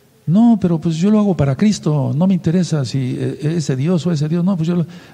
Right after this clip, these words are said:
de todas maneras es lo mismo. Porque el Eterno no puso ese día,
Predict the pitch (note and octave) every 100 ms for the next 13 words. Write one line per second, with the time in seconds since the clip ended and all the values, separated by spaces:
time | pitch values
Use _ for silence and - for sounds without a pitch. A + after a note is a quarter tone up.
0 | - - D#3+ E3 E3 F3 E3 D#3 F3+ F3+
1 | A#2+ G2+ - - _ _ _ _ - -
2 | - - - D3 D3 C#3+ C#3+ F3 F#3+ F3+
3 | F3+ F#3 F3 F3 F3 E3+ E3 C#3 F3+ A3
4 | A2 A2+